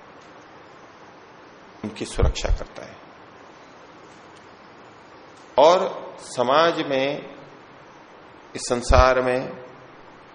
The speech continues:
जो लोग गलत कार्य करते हैं, कर्म की स्वतंत्रता के कारण वो गलत कार्य करते रहते हैं। परमात्मा के द्वारा प्रदत्त कर्म की स्वतंत्रता से वो अपने गलत कार्य भी करते रहते हैं, अच्छे भी करते हैं।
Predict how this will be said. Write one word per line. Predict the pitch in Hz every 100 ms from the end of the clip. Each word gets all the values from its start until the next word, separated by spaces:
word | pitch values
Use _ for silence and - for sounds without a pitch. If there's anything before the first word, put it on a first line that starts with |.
| - - - - - - -
जो | 104 139
लोग | 139 139 -
गलत | 123 160 - -
कार्य | 131 127 120
करते | 107 - 101
हैं, | 92 90 - - - - - - - - -
कर्म | 123 127 139
की | 156 147
स्वतंत्रता | - 131 135 135 - 135
के | 135 139 131
कारण | 127 123 131
वो | 131 131
गलत | 117 123 -
कार्य | 127 127 143
करते | - - 185 160
रहते | 117 - 101
हैं। | - - - - - - - - - - - - - - - - - - - -
परमात्मा | 101 110 135 135 151
के | 151 147
द्वारा | 143 131 135 139
प्रदत्त | - 120 139 - 139
कर्म | 127 127
की | 123 131
स्वतंत्रता | 127 123 - 120 117 113 120
से | 117 131
वो | 127 123
अपने | 120 131 131 123
गलत | 139 120
कार्य | - 123 127
भी | 127 139
करते | 156 - 151
रहते | 135 123 -
हैं, | - - -
अच्छे | 110 - 139 135
भी | 131
करते | 113 107 -
हैं। | 101 -